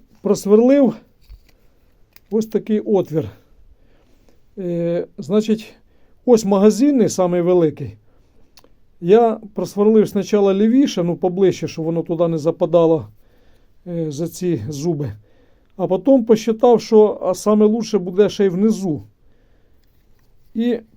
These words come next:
після цього, як прос-, просверлив внизу, все в нас працює, все працює.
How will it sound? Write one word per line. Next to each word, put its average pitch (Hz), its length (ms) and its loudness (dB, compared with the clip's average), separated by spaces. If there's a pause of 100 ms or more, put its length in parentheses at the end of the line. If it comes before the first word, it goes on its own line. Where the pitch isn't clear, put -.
(160)
після 220 260 -2
цього, 233 240 4
як 202 220 4
прос-, 180 300 -6 (160)
просверлив 208 640 0
внизу, 208 520 0 (1200)
все 226 240 2
в 226 40 2
нас 202 160 0
працює, 269 680 2 (3000)
все 226 340 2
працює. 170 480 0